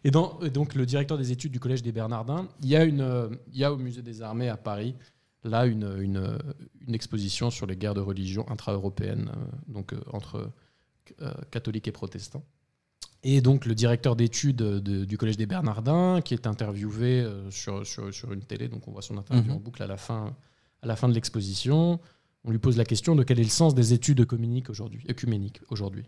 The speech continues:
Speaker 1: Quel est le sens des études théologiques, religieuses aujourd'hui ? Et puis il dit, ben,
Speaker 2: Mhm.
Speaker 1: il y a un sens, c'est exactement ce que tu disais, il y a un sens très clair, c'est qu'elles doivent réconcilier l'immanent et le transcendant. Si vous n'êtes que transcendantal, vous tombez dans l'extrémisme.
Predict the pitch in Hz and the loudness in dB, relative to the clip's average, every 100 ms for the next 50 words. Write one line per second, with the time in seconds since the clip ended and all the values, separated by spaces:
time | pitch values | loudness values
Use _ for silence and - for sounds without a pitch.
0 | - 110 - 113 104 92 92 - 113 101 | -10 -6 -2 0 -2 -4 -8 -6 -8 -8
1 | - 95 98 98 104 107 - - 95 107 | -8 -8 -6 -6 -6 -8 -6 -4 -2 -2
2 | 101 98 98 98 120 220 165 214 170 135 | -2 -4 -6 -6 0 0 2 4 6 6
3 | 135 170 190 147 - 190 - 117 165 - | 6 4 -2 -4 -6 -8 -6 -4 -4 -2
4 | 151 131 120 98 98 147 - _ _ _ | -4 -4 -8 -6 -6 -8 -12 _ _ _
5 | _ 131 135 220 - - 175 120 - 127 | _ 0 2 0 -2 -2 0 0 -4 -2
6 | 131 151 156 127 131 - 127 170 190 - | 2 4 2 0 -4 -4 -4 -4 -4 -8
7 | _ 131 127 143 147 139 135 175 143 127 | _ 0 4 6 6 6 6 4 0 -2
8 | 123 - 120 - 139 - 139 147 151 - | -4 -2 -4 -6 -8 -4 2 2 2 -4
9 | - 147 131 117 113 - 160 185 131 120 | -4 -4 -4 -4 -4 -4 -6 -6 -6 -2
10 | 139 143 135 117 - 113 110 131 | 2 2 2 0 -4 -8 -8 -10